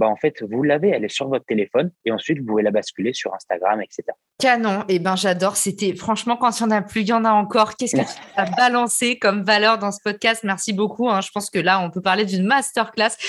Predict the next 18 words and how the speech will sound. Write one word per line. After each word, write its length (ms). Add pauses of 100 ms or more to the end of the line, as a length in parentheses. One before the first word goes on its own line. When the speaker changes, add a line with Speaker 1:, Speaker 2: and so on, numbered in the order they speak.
(200)
Speaker 2:
D'ailleurs, 160
ce 80
sera 160
un 80
épisode 260
qui 120
sera 160
un 100
petit 200
peu 140
plus 180
long 160
que 120
les 120
autres, 200 (340)
mais 160
je 160
sais 360